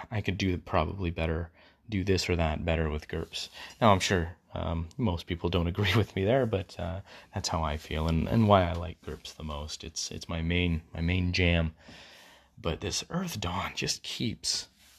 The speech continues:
pulling my <laughs> attention away, and, um, and I will, I, I will say flat out that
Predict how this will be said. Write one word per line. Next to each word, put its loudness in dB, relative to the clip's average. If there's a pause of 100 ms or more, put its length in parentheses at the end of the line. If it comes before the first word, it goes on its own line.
(120)
pulling 2
my 2
<laughs> -2
attention 6
away, -6 (680)
and, -2
um, -2 (580)
and 2
I 4
will, 0
I, -6 (200)
I -4
will -6
say -2
flat 2
out -2
that -6